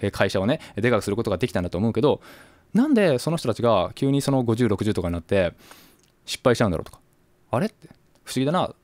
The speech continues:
ていうことが、まあ、えー、ちっちゃい、ちっちゃい頃、うーん、まあ、高校生ぐらいから疑問だったわけなんですけど、で、まあ、それがね、ある程度年を取ってくると、その悪というものが身近になってくるんですよね。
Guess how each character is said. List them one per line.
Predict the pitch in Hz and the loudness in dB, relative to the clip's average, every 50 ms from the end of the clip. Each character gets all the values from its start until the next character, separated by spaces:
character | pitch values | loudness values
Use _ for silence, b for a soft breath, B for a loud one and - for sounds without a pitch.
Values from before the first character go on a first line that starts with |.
| _ _ | _ _
て | - 202 | -4 -2
い | |
う | |
こ | 208 214 | 0 2
と | 220 | 2
が、 | 208 151 95 - - | 4 2 2 0 -2
ま | - 110 107 98 85 78 80 | -2 0 2 2 0 0 0
あ、 | |
え | 95 | -2
ー、 | 95 - | -2 -2
ち | - | -2
っ | - | -2
ち | - | 0
ゃ | 120 | -2
い、 | 92 | 0
ち | - | -2
っ | - | -2
ち | - | 0
ゃ | 143 | 0
い | 113 | 0
頃、 | - 85 - | 0 -2 -4
う | 92 | -4
ー | 92 87 87 87 90 90 | -4 -2 -2 -2 -2 -2
ん、 | 92 | -2
ま | 104 104 90 85 | -2 -2 -2 -2
あ、 | 78 - | -6 -6
高 | - - 107 | -4 -2 -2
校 | 107 - 120 113 | 0 0 -2 -2
生 | - 120 117 | 0 0 0
ぐ | 120 | 0
ら | 110 87 | 0 -2
い | |
か | - - | -2 -6
ら | 85 | -8
疑 | 85 90 | -6 -4
問 | 95 95 95 90 - - _ - | -2 -2 -2 -4 -6 -10 _ -6
だ | - - | -6 -4
っ | - | -4
た | - - - - 151 | -4 -6 -6 -6 -6
わ | 98 | -6
け | - - | -6 -6
な | - | -6
ん | - | -8
で | - | -8
す | - | -4
け | - 127 | -2 -2
ど、 | 131 101 - B B B B B B B B | -2 -2 -4 B B B B B B B B
で、 | 202 196 | 0 2
ま | 202 | 2
あ、 | 165 | 0
そ | - - 185 | 0 0 -2
れ | 190 | -2
が | 208 208 | -2 -2
ね、 | 220 240 - B B B B B B - | -4 -4 -6 B B B B B B 0
あ | - | 2
る | 214 214 | 2 4
程 | 170 127 | 4 2
度 | 101 | 2
年 | - 113 107 - | 2 0 0 0
を | 135 | 0
取 | - - - | -2 -2 -6
っ | |
て | - | -6
く | 101 90 | -6 -4
る | 87 | -2
と、 | - 101 95 87 85 | 0 0 0 0 0
そ | - - | 0 0
の | 143 156 - - | -2 0 0 0
悪 | 185 208 - 147 | -2 0 0 0
と | 104 92 | 0 0
い | |
う | 90 | 0
も | 87 | -2
の | 87 87 | -2 -2
が | 87 90 85 82 - - - | 0 0 -2 -2 -4 -4 0
身 | 104 117 139 | 2 2 2
近 | 151 202 - 226 220 | 2 2 2 2 4
に | 214 | 4
な | 214 | 2
っ | 208 | 0
て | - - | -2 -6
く | - | -6
る | 80 | -6
ん | |
で | 78 | -6
す | - | -8
よ | - - | -10 -12
ね。 | - - - | -12 -12 -16